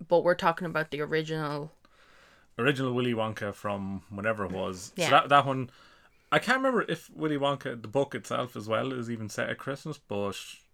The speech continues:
Speaker 2: it's always on at Christmas. That's when I first saw it at Christmas.
Speaker 1: Always.
Speaker 2: And, um, yeah, it's just, it's just really good. Wi-, Gene Wilder plays him. So I,
Speaker 1: So good.
Speaker 2: yeah, I said this to you last time.
Speaker 1: Nothing could beat Gene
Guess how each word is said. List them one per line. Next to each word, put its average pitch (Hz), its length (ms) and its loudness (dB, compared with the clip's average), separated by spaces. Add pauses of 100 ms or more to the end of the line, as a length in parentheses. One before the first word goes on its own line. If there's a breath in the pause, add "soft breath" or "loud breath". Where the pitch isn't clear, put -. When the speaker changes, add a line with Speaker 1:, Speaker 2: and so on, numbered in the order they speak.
(380)
Speaker 2:
it's 120 140 -2
always 120 240 4
on 98 160 0
at 90 80 -8
Christmas. 98 400 -10
That's - 240 -4
when 101 100 -6
I 104 100 0
first 107 240 -8
saw 104 80 -4
it 104 40 -4
at 180 360 8
Christmas. 143 100 4
Speaker 1:
Always. 151 380 -4 (720 soft breath)
Speaker 2:
And, 98 320 0
um, 95 480 -2 (440)
yeah, 160 200 6
it's 117 100 -2
just, - 400 -8
it's - 140 -6
just 135 140 -4
really 123 140 -2
good. 113 360 -2
Wi-, 113 180 -8 (100)
Gene 117 200 -4
Wilder 107 340 0
plays 104 320 -6
him. 98 240 -8 (880 loud breath)
So 160 140 6
I, 165 140 12
Speaker 1:
So 180 180 6
good. 160 340 2
Speaker 2:
yeah, 127 160 8
I 139 120 8
said 151 180 4
this 135 140 -2
to 127 120 -2
you 117 60 0
last 117 240 2
time. 185 100 4
Speaker 1:
Nothing 190 260 6
could 180 140 -2
beat 160 200 -2
Gene 151 340 -4